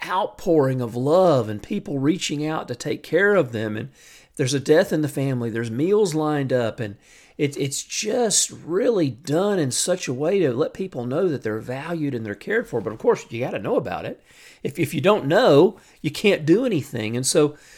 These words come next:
so even though these folks were upset and, you know, said some bad things about us, you know, we just ki-,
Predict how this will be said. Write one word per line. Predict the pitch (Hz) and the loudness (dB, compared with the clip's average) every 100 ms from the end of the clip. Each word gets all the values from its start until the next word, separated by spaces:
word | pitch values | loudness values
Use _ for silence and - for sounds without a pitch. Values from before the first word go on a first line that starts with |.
| - | -12
so | - 175 | 2 4
even | 240 254 | 6 4
though | 214 | 2
these | 190 202 | 0 0
folks | - 202 - - | 0 -2 -2 -2
were | 175 | -2
upset | - - 156 165 - | 0 4 8 8 6
and, | 139 120 127 _ _ - | -2 -6 -8 _ _ -2
you | 143 | 0
know, | 147 | 2
said | - 165 | 6 4
some | 165 143 | 4 2
bad | 151 151 - | 2 2 0
things | 151 233 | -4 -4
about | 202 139 131 | -4 -2 -2
us, | 131 - | -2 -4
you | 147 | -4
know, | 160 | -4
we | 123 | -2
just | 139 165 | -4 -6
ki-, | - | -8